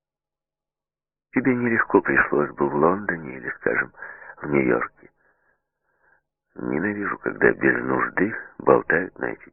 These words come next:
темы", — сердито сказал Джон. "Только французы понимают то, что связано с полом. Нельзя говорить об этом так,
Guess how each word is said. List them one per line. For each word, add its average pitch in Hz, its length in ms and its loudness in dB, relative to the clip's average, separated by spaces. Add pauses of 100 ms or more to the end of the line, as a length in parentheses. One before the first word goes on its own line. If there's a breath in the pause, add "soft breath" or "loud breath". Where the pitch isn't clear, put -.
темы", — 58 300 -6 (720)
сердито 76 480 4
сказал 62 380 2
Джон. 60 420 -4 (1300)
"Только 120 300 6
французы 104 680 0
понимают - 540 -2 (140)
то, - 220 2 (400 loud breath)
что - 240 -4 (120)
связано 57 380 2
с - 180 -16
полом. 53 320 -4 (1120 soft breath)
Нельзя 110 420 8
говорить 60 380 2
об - 120 2
этом 64 240 -2
так, 82 260 2